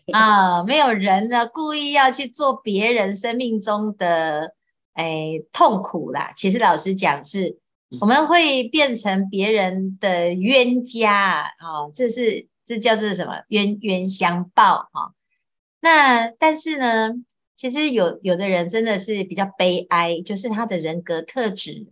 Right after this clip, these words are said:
Speaker 1: 或者是他自己也许有一些不为人知的痛苦，才，才会造成现在的一种行为跟他的心态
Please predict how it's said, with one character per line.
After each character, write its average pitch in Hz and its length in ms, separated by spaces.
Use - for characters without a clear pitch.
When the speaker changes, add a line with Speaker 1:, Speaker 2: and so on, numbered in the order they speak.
Speaker 1:
或 214 80
者 175 160
是 196 160
他 190 160
自 190 160
己 190 240
也 170 160
许 156 320
有 151 120
一 170 80
些 180 300
不 240 140
为 170 220
人 156 260
知 175 240
的 160 220
痛 214 320
苦， - 260
才， 180 200
才 180 220
会 190 80
造 196 240
成 160 240
现 180 260
在 170 240
的 135 200
一 160 160
种 139 360
行 156 440
为 143 260
跟 165 240
他 160 140
的 156 100
心 208 460
态 220 420